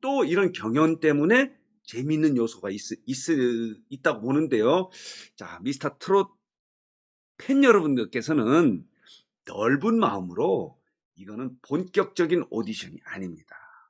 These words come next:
경연이 아니고 예능으로 하는 거라는 것을 넓은 마음으로 바라보고 재밌게 떨어지더라도 내가 응원하는 가수가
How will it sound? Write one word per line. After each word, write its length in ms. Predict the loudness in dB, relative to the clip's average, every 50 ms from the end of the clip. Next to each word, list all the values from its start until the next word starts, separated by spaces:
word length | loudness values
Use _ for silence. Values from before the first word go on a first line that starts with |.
| _ _
경연이 420 | -20 -16 -16 -14 -12 -10 -10 -10
아니고 640 | -8 -10 -10 -12 -12 -12 -14 -12 -12 -12 -12 -12 -16 _ -20 _ _ _ _ _ _ _ -12
예능으로 640 | -8 -6 -4 0 2 2 4 4 4 4 4 2
하는 300 | 0 -4 -2 0 0 2
거라는 480 | 2 2 2 2 2 2 0 -2 -4 -6 -10 _ _ -20
것을 400 | -18 -10 -4 -2 -2 -2 -2 -6 _ _ _ _
넓은 580 | -2 4 6 6 6 6 4 2 2 2 4 4
마음으로 760 | 4 4 4 4 2 4 6 8 8 8 6 4 2 -4 _ _ _ _ _ _ _ _ _ _ _
바라보고 960 | -16 -14 -12 -6 -2 0 0 2 0 -2 -4 -4 -2 0 0 0 0 -2 -4 _ _ _ _ _ _ _ _ _ _ _ _
재밌게 540 | 0 2 4 4 4 2 0 -4 -4 -4 -10 _ _ _ _ _
떨어지더라도 840 | 0 2 4 4 4 2 0 -2 0 0 0 -2 0 0 0 0 2
내가 260 | 2 4 6 6 6 6
응원하는 420 | 6 6 4 4 4 4 2 2
가수가 1500 | 0 -2 -4 -6 -2 0 2 4 4 6 6 6 6 4 2 -6 _ -20 _ _ _ _ _ _ -12 -10 -10 -10 -10